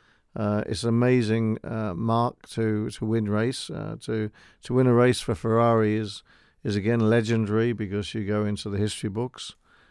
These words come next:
Um, and, you know, in some ways just disappointing that, you know, it's such a political time when I joined them. And of course, sadly, when Enzo, um, you know, departed, there was a titanic, um, struggle,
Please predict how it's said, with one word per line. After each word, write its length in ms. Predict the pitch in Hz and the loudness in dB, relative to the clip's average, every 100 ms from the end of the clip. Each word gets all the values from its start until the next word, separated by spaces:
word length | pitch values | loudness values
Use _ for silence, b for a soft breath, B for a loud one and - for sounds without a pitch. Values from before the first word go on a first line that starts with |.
| b _ | b _
Um, 580 | 110 107 107 110 117 120 - | -2 2 2 2 -2 -4 -4
and, 420 | 120 120 120 120 | -2 -2 -2 -2
you 120 | 123 | 0
know, 260 | 120 123 127 - | 0 2 0 0
in 220 | 127 123 | -2 -2
some 280 | - 131 120 | 0 0 2
ways 280 | 123 127 | 2 2
just 240 | 117 123 - | -2 -6 -4
disappointing 800 | 131 123 - 127 123 120 120 117 | -4 -4 -2 0 0 -2 -2 -2
that, 160 | 117 - b b b b _ | -2 -6 b b b b _
you 100 | 127 | 2
know, 120 | 120 | 4
it's 140 | 120 - | 4 2
such 260 | 135 - | 0 0
a 40 | 113 | -2
political 520 | 135 131 - 110 110 | 2 0 0 -2 -2
time 400 | - 123 120 113 | 0 0 2 2
when 100 | 110 | 2
I 100 | 107 | 0
joined 400 | 104 113 117 107 | 0 0 2 2
them. 160 | 107 | 0
And 100 | 110 | -2
of 80 | 110 | -4
course, 280 | - 117 - b b b b | -2 -4 -4 b b b b
sadly, 440 | - 131 123 113 107 | -6 -2 -2 -2 -2
when 220 | 110 110 | -2 -2
Enzo, 720 | 113 110 110 107 107 107 107 | -2 0 2 4 2 2 0
um, 320 | 104 104 - - | -2 -4 -6 -8
you 60 | |
know, 220 | 113 110 113 | -4 -2 -2
departed, 720 | 117 - 120 123 - 104 107 b b b b - | -2 2 2 2 0 -4 -4 b b b b -2
there 140 | 117 | 2
was 120 | 113 | 2
a 80 | 107 | 2
titanic, 760 | 101 120 - 123 123 113 - - | -2 -4 -2 -2 0 -2 -4 -6
um, 340 | 104 104 104 | -4 -4 -4
struggle, 540 | 107 - 123 110 101 | -6 -4 -4 -2 -6